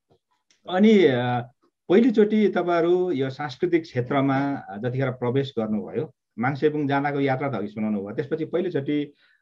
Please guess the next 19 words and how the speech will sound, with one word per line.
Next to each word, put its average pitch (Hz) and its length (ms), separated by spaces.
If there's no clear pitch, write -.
अ, 95 140
प्रवेश 135 440
गर्दाखेरिको, 123 680
सांस्कृतिक, 135 640
अ, 90 320
क्षेत्रमा 123 340
प्रवेश 120 280
गर्दाखेरिको 117 500
केही 127 200
अनुभव 120 400
सुनौँ 113 200
न 113 60
त। 87 140
कसरी 147 460
प्रवेश 98 280
गर्नुभयो 87 300
सांस्कृतिक 104 420
क्षेत्रमा 90 380
चाहिँ? 90 140